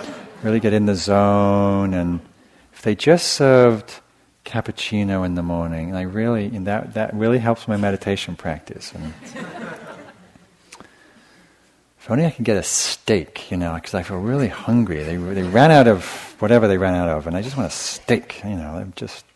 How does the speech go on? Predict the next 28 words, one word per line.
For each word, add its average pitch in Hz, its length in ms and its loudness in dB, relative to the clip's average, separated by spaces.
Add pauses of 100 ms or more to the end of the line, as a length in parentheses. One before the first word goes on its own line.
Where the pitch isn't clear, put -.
(320)
how 160 80 0
come 196 160 4
they 175 60 6
don't 143 180 2
serve, 107 320 -2
st-, - 320 -12
you 87 40 -8
know, 82 80 -8
no, 85 160 -8
no. 98 220 -14 (3250)
I'm 120 120 0
gonna 117 100 2
set 98 200 0
up 87 100 -4
a - 40 -12
center 101 380 -2
that 87 180 -10
serves 80 320 -6
steak - 880 0 (800)
and 92 400 -2
cappuccino, 80 920 -6
and 85 100 -8
it's 85 100 -10
gonna 87 160 -4
be 85 40 -4
really 131 380 10
popular. 110 540 6
<laughs> - 100 2